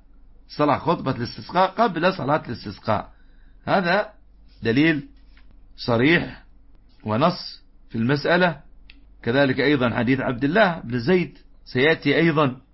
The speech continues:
فتوجه، أو الذي مر معنا قرأناه، قصة التحويل في الصحيحين من حديث عبد الله بن زيد، وفيه: "توجه إلى القبلة يدعو ثم صلى ركعتين"،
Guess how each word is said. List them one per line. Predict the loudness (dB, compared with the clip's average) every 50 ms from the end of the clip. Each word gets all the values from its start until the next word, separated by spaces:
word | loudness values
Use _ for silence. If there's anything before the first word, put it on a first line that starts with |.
| _ -20 -20 -20 -20 -20 -20 -20 -12
فتوجه، | -10 -8 -4 0 2 2 2 2 0 0 -2 0 0 0
أو | -2 -6 -6 -4 -2 -2 -2 -2 0 0
الذي | 2 2 2 2 0 2
مر | 2 2 2 2 0
معنا | 2 2 2 2 2 0 -2 -2 -6 -6
قرأناه، | -4 -2 -2 -2 -2 0 0 0 0 0 -4 -12 -18 -20 -20 -20 -20 -20 -20 -20 -20 -20 -20 -20 -20 -14 -8
قصة | -8 -6 -4 -2 -4 -2 -2
التحويل | -4 -4 -4 -4 -2 0 0 2 2 0
في | -2 -4
الصحيحين | -10 -8 -4 0 0 0 0 -2 -4 -4 -2 -2 -2 -2 -2
من | -2 -2 -2
حديث | 0 0 0 0 0
عبد | -2 -4 -4
الله | 0 0 2 2
بن | 2 0 -2
زيد، | 0 2 2 2 2 0 -4 -18 -20 -20 -20 -20 _ _ -20 -16 -10 -8
وفيه: | -4 0 0 0 0 2
"توجه | 2 2 2 2 0 0 0 2
إلى | 2 0
القبلة | 0 0 -2 -2 0 2 2
يدعو | 2 2 2 0 0 0 0 0
ثم | 2 2 0 2 2 0 0
صلى | 0 0 0 2 2 2
ركعتين"، | 2 0 -2 -2 -2 0 0 0 0 -2 -4 -8